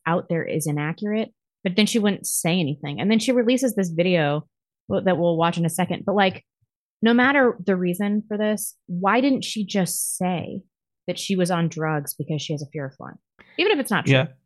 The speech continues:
Speaker 2: it's an
Speaker 1: That's what you
Speaker 2: apo-,
Speaker 1: say.
Speaker 2: it's an apology video, but it, it, I would like an explanation of, um,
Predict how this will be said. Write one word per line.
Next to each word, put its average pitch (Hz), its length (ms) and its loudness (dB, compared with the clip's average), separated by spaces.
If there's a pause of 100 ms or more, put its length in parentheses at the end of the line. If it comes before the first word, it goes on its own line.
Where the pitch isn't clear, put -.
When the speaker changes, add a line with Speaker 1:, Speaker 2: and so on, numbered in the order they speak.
(160)
Speaker 2:
it's 202 240 2
an 233 60 4
Speaker 1:
That's 226 140 4
what 160 80 4
you 156 60 8
Speaker 2:
apo-, 160 80 4
Speaker 1:
say. 180 260 -2 (220)
Speaker 2:
it's 220 160 0
an 269 80 2
apology 190 500 2
video, 190 380 6
but 156 120 6
it, 135 100 4 (200)
it, 156 140 4 (340)
I 131 60 -6
would 165 160 4
like 202 200 4
an 180 60 8
explanation 151 680 6
of, 113 180 4 (560)
um, 95 220 -4